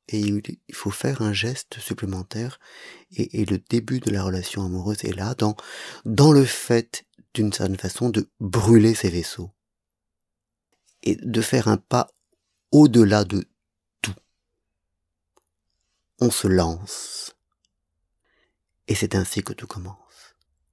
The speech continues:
Alors bien sûr, dans ce cas-là, ce geste n'est pas repoussé. Et peut-être même sera-t-il, sera-t-il aimé, et, et peut-être même était-il attendu. Mais pour que ça commence, il faut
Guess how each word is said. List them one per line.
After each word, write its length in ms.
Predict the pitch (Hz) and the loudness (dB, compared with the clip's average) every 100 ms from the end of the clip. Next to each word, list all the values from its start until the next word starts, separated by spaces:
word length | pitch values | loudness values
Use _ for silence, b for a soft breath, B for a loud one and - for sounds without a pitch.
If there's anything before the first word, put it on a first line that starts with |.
| _ | _
Alors 240 | - 147 147 | 4 6 6
bien 180 | 135 151 | 4 2
sûr, 260 | - 175 | 4 2
dans 160 | 107 101 | 4 2
ce 140 | - | 0
cas-là, 480 | 95 - 87 85 82 _ _ _ _ _ _ _ _ _ _ _ - | -2 0 0 -2 -6 _ _ _ _ _ _ _ _ _ _ _ -12
ce 200 | - 95 | -2 2
geste 340 | 110 131 - | 4 2 2
n'est 140 | 98 | -2
pas 120 | 92 90 | 2 2
repoussé. 640 | 101 - 117 - 107 92 _ _ _ _ _ _ _ _ _ _ _ _ _ _ _ _ _ - | 2 2 -2 0 -2 -6 _ _ _ _ _ _ _ _ _ _ _ _ _ _ _ _ _ 2
Et 120 | 107 | 2
peut-être 480 | - 113 117 - 107 | 4 4 4 6 6
même 260 | 127 131 | 6 6
sera-t-il, 760 | - - - 98 104 98 101 101 | 2 -6 -4 2 2 2 -4 -6
sera-t-il 580 | - - 107 - 123 107 _ _ - | -4 4 4 4 -2 -2 _ _ 4
aimé, 340 | 147 127 113 - | 6 4 2 2
et, 200 | - 135 | 4 2
et 60 | |
peut-être 480 | - - 139 143 - | 0 0 4 4 4
même 200 | 165 160 | 0 0
était-il 400 | 127 117 139 113 _ _ | -2 -2 -2 -4 _ _
attendu. 440 | 147 - 143 120 113 _ _ _ _ _ _ _ _ B B B B B | -4 0 0 0 -8 _ _ _ _ _ _ _ _ B B B B B
Mais 180 | 101 104 | -8 -6
pour 280 | - 113 - | -4 -4 -4
que 120 | 101 | -6
ça 180 | - 110 | -4 -6
commence, 580 | - 95 98 107 - - | -6 -6 -6 -6 -8 -6
il 180 | 117 117 | -6 -6
faut 320 | - 131 139 | -6 -6 -6